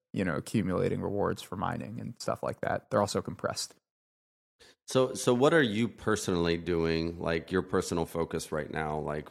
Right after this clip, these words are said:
Speaker 2: wh-, or, or not even just right now, like, like, what have you been doing, like, at Helium? Like, what, what, what sort of, like, cool stuff have you been up to?
Speaker 1: Yeah, so <laughs> myself and team, uh, so me, Brian, Thorne, it's a, actually a really small team.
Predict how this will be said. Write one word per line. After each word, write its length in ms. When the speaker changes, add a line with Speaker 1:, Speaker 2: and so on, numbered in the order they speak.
Speaker 2:
wh-, 180
or, 160
or 220
not 260
even 200
just 180
right 160
now, 240
like, 300
like, 240
what 180
have 160
you 80
been 160
doing, 520
like, 220
at 60
Helium? 580
Like, 280
what, 300
what, 320
what 340
sort 160
of, 240
like, 180
cool 160
stuff 320
have 140
you 60
been 140
up 140
to? 260
Speaker 1:
Yeah, 220
so 420
<laughs> 120
myself 480
and 140
team, 420
uh, 300
so 340
me, 320
Brian, 460
Thorne, 260
it's 140
a, 100
actually 300
a 60
really 320
small 260
team. 340